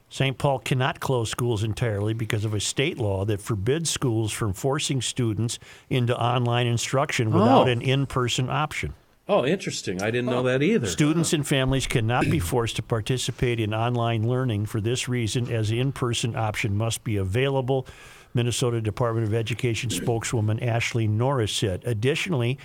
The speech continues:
Speaker 1: schools are expected to continue to make meals available for all students and provide transportation and other critical services such as special education. But I don't think it would be, uh, unfair to say that's because as the years have advanced,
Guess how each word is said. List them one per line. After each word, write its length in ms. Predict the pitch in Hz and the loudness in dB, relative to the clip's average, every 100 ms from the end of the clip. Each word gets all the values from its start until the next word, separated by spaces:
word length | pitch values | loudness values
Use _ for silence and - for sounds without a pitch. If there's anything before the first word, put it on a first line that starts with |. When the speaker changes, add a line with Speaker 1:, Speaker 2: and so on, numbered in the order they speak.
| - | -14
Speaker 1:
schools 420 | - - 135 139 127 | -10 -2 0 2 2
are 100 | 120 | 0
expected 540 | 117 - 127 127 113 | 0 0 0 0 -2
to 80 | 107 | -2
continue 560 | - 110 - 131 139 | 0 0 0 0 0
to 140 | 131 113 | 0 0
make 260 | 113 113 | 0 0
meals 460 | 117 113 156 160 120 | 0 2 2 2 0
available 500 | 110 113 110 107 107 | 0 0 0 0 0
for 240 | 98 104 | -2 -2
all 160 | 107 117 | 0 0
students 540 | - 156 156 139 123 - - - - | 0 0 0 0 -2 -6 -16 -6 -4
and 100 | 117 | -2
provide 400 | 117 120 123 123 | 0 2 2 0
transportation 920 | 127 120 113 127 - 117 107 - 110 | 0 0 0 -4 -2 0 0 0 -2
and 100 | 120 | 0
other 220 | 131 139 | 0 -2
critical 420 | 113 139 127 117 | -2 -2 0 -2
services 680 | 120 - 113 107 104 120 101 - - | -4 -2 -2 0 0 -2 -4 -8 -10
such 260 | - 107 117 | -6 -4 -4
as 80 | |
special 400 | - 113 98 98 98 | -4 -4 -4 -2 -4
education. 680 | 95 95 - 135 - - - - | -4 -6 -4 -4 -4 -8 -10 -10
But 120 | - 156 | -2 2
I 80 | |
don't 200 | 123 123 | 2 0
think 200 | - 120 | 0 -2
it 20 | 113 | 0
would 220 | 113 107 | 0 0
be, 220 | 107 104 - - _ | -2 -2 -8 -20 _
uh, 220 | 107 101 110 117 | -2 -2 0 0
unfair 480 | 101 - 117 107 | -2 -2 -2 -2
to 80 | 113 | -2
say 320 | 101 - 107 | -4 -2 0
that's 240 | 107 113 - | 0 -2 -2
because 440 | 120 - 120 110 | -6 -2 -2 -2
as 260 | - 117 101 | -2 -4 -2
the 80 | 107 | -2
years 360 | 104 110 107 117 | 0 0 -2 -2
have 120 | 98 | -2
advanced, 640 | 92 117 131 123 117 - | -2 0 0 0 -4 -8